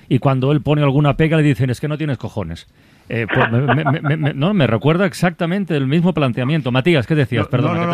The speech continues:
Speaker 1: te he
Speaker 2: no,
Speaker 1: cortado.
Speaker 2: que decía muy sabiamente Isaías, como siempre, que, que siempre ha habido gente así, es cierto. Hoy es más gente, es más peligrosa esta gente porque lo cuenta. Entonces,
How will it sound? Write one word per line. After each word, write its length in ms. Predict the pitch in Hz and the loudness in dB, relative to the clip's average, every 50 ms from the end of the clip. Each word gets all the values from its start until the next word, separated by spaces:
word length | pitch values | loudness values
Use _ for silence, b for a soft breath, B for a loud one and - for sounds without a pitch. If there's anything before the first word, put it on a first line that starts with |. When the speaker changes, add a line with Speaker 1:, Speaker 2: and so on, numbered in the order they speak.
| 160 139 - | -2 -2 -2
Speaker 1:
te 60 | - | -2
he 40 | 120 | -4
Speaker 2:
no, 60 | - | -4
Speaker 1:
cortado. 60 | - | -6
Speaker 2:
que 320 | - - - - _ - 101 | -10 -16 -20 -20 _ -12 -10
decía 580 | 113 110 - 156 156 156 156 147 147 143 147 | -10 -6 -4 -2 -2 0 0 0 0 -2 -2
muy 160 | 135 139 151 | -2 -2 -2
sabiamente 460 | 143 139 139 147 147 143 143 131 156 135 | -2 -2 -2 0 0 0 0 -2 -4 -6
Isaías, 280 | - 135 139 139 131 | -4 -4 -4 -4 -4
como 140 | - 147 143 | -4 -4 -4
siempre, 320 | - 156 151 131 170 165 156 | -2 -4 -4 -4 -4 -6 -4
que, 200 | - 135 131 - | -4 -6 -6 -6
que 180 | - - 143 | -6 -6 -6
siempre 480 | 127 - - 165 185 190 185 - 180 180 | -6 -2 -2 0 0 0 0 -2 -2 -2
ha 40 | 170 | -2
habido 260 | 151 165 165 160 147 | -2 0 -2 -2 -2
gente 260 | - 151 147 - 151 | -2 -4 -4 -2 -4
así, 260 | 135 - 202 180 123 92 107 | -4 -4 -4 -6 -6 -6 -8
es 100 | 107 - | -8 -6
cierto. 380 | 165 165 135 - 117 107 B B B B B B - | -6 -6 -6 -6 -8 -10 B B B B B B -4
Hoy 200 | 139 147 156 151 | 0 0 2 2
es 60 | 147 | 2
más 180 | 151 160 - - | 2 0 0 -2
gente, 300 | - 151 147 - - - | -2 -2 -4 -4 -6 -8
es 140 | 143 123 131 | -6 -4 -4
más 160 | 156 - - | -4 -4 -4
peligrosa 400 | - 151 143 143 143 131 113 131 | -4 -4 -4 -2 -4 -4 -6 -6
esta 160 | - 143 131 | -6 -6 -4
gente 240 | 127 143 139 165 156 | -2 -2 -2 -2 -4
porque 240 | - 139 113 - 127 | -6 -6 -6 -4 -4
lo 100 | 120 120 | -4 -2
cuenta. 260 | - 165 165 123 127 | 0 0 0 0 -2
Entonces, 240 | - 147 131 - | -2 -2 -4 -4